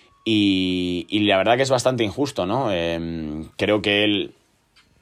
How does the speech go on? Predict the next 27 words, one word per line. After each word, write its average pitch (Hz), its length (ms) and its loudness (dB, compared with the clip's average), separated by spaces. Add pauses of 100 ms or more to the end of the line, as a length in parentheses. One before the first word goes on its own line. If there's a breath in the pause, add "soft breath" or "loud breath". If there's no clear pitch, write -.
(360)
ayer 104 380 2
mantuvo 104 560 2
a 107 40 2
su 107 140 -2
equipo 95 260 0
en 90 120 -2
todo 98 180 2
momento 92 340 0
en 90 80 -2
el 87 120 -2
partido, 87 520 2
se, 82 520 -2
se - 180 -4
echó 110 320 2
completamente 95 540 0
el 87 80 0
equipo 85 200 0
a 92 40 6
las 87 120 0
espaldas, 90 600 2 (240 loud breath)
sabedor 113 640 4
de 101 160 -4
que 92 120 0
ninguno 95 440 -2
de 104 120 -2
sus 95 200 -6
compañeros, 92 720 -6